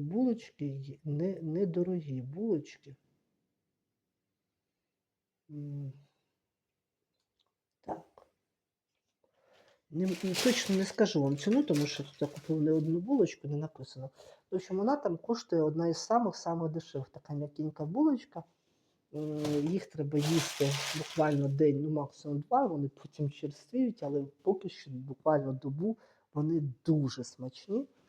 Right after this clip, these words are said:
Я, друзі, <laughs> біг у цей магазинчик, цей супермаркет, Едіка, м, чи Едика, якось там так називається.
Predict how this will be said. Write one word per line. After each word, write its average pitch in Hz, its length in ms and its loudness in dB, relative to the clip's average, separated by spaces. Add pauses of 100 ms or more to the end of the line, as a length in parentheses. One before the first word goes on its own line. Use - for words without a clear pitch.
(1200)
Я, 277 220 10
друзі, 254 440 8
<laughs> 180 160 8
біг 226 320 4
у 202 40 4
цей 196 280 4
магазинчик, 214 840 4 (800)
цей 180 160 2
супермаркет, 175 880 0 (180)
Едіка, 160 520 -2 (920)
м, 135 520 -8
чи - 160 -10
Едика, 160 480 0
якось 139 280 -8
там - 180 -16
так - 160 -12
називається. 117 720 -16